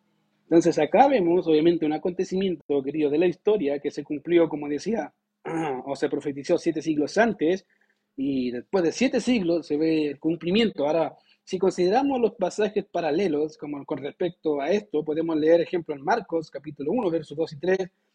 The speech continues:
que nos dice, "He aquí, yo envío mi mensajero delante de tu faz, el cual preparará tu camino delante de ti.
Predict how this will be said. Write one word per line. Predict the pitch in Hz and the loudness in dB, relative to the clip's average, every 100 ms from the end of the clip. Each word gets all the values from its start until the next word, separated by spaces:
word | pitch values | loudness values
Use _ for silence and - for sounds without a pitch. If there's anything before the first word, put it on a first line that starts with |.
| _ | _
que | - | -6
nos | 165 | 0
dice, | 202 208 160 | 0 0 2
"He | 180 | 6
aquí, | 220 226 226 196 196 _ _ _ | 6 4 0 0 -4 _ _ _
yo | 127 220 | 2 2
envío | 285 202 226 233 | 4 0 0 2
mi | 214 | 2
mensajero | 196 190 180 170 220 240 | 0 0 -4 2 2 2
delante | 196 170 214 262 196 | 0 0 -2 -2 -4
de | 180 214 | -2 -2
tu | 196 | -4
faz, | 160 156 131 - _ _ _ _ _ _ _ _ _ _ | -8 -10 -10 -16 _ _ _ _ _ _ _ _ _ _
el | - 165 | -2 -2
cual | - 180 180 | 2 0 0
preparará | 170 156 143 160 156 | 0 0 0 0 -2
tu | 151 | -4
camino | 143 202 160 143 | -2 -2 -2 -4
delante | 123 120 135 131 131 | -8 -6 -6 -6 -6
de | 123 | -6
ti. | 185 175 - | -4 -4 -4